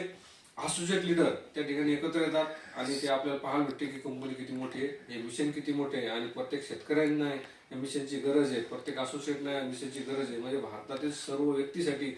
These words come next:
या मिशनची गरज आहे. तर ऑफर संदर्भात अधिक माहिती घेण्यासाठी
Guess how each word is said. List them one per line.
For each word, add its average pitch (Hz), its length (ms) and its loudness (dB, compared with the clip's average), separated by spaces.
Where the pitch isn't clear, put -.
या 131 60 -6
मिशनची 143 380 0
गरज 139 280 4
आहे. 110 80 0
तर 143 60 0
ऑफर 139 440 6
संदर्भात 156 460 4
अधिक 165 280 4
माहिती 160 280 4
घेण्यासाठी 143 500 2